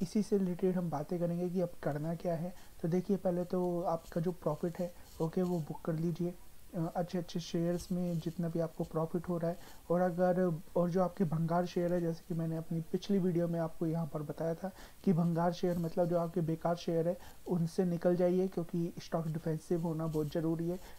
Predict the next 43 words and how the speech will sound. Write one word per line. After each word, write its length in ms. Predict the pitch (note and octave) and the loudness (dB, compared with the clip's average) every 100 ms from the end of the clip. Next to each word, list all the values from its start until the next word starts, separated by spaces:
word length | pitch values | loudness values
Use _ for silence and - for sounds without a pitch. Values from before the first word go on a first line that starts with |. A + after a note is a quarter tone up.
| - | 0
otherwise 400 | E3+ F#3 F3+ F3+ | 4 4 4 2
आप 160 | F3 - | 0 2
फंस 220 | D#3+ C#3+ | 0 0
जाएंगे। 300 | C#3+ C3 C3+ - - - - | -4 -4 -8 -10 -16 -16 -2
तो 60 | F#3 | 0
निफ्टी, 680 | F3+ F3 G#3 G3 F#3+ F#3 - - | 0 0 2 4 4 0 -4 -2
क्योंकि 240 | F3+ G3 | -2 4
ये 140 | F#3+ F3+ | 4 4
गिरावट 480 | E3 F3 F3 F#3+ F#3 G3 F#3 - | 4 4 6 4 6 4 4 0
कब 120 | - - | -6 -2
तक 120 | G3+ F3+ | -2 0
चलने 260 | F#3+ F#3 | 2 2
वाली 260 | F3+ F3 F3 | 2 2 2
है, 100 | F3+ | 0
किसी 260 | F3+ - | -2 -4
को 100 | E3 | -2
नहीं 160 | E3 E3+ | 0 0
पता, 300 | E3 E3 F#3 - - - | 0 -2 -4 -6 -14 0
कब 80 | F#3 | 2
market 480 | F3 F#3 - E3+ | 2 0 0 0
return 280 | E3+ F3 E3+ | 0 0 0
back 160 | E3+ E3+ | 0 0
करेगी 380 | F3+ E3+ E3 F3 | 0 0 0 0
और 80 | |
आपको 200 | D#3 - | 0 0
अच्छा 200 | E3+ - | -4 0
reward 320 | D#3+ E3 E3+ E3 | -2 2 2 0
देगी, 280 | D#3+ F#3 E3+ - | -4 -4 -10 -8
कुछ 280 | - E3+ - | -2 -2 -2
कभी 400 | E3+ E3 D3+ E3+ | -2 0 0 0
किसी 320 | - D#3 E3 | -2 -8 -8
को 140 | E3 E3 | -2 -2
नहीं 140 | D#3+ | 0
पता। 320 | D#3+ D#3 F3 - - - - | -2 -2 -4 -4 -14 -14 0
but 160 | F#3+ F#3 | 2 4
आपको 300 | F3 - G3 | 2 2 2
अच्छे 500 | - - - - A3 | 2 -2 -4 2 2
stocks 340 | - G3+ F#3+ | 4 0 2
में 120 | G3 G3 | 2 2
रहना 240 | F3 F3 | 2 0
बहुत 260 | D#3+ D#3+ D#3 | 0 0 0
ज़रूरी 380 | D#3+ E3+ F3 | 0 0 0
है, 160 | F3+ F#3+ | 0 -2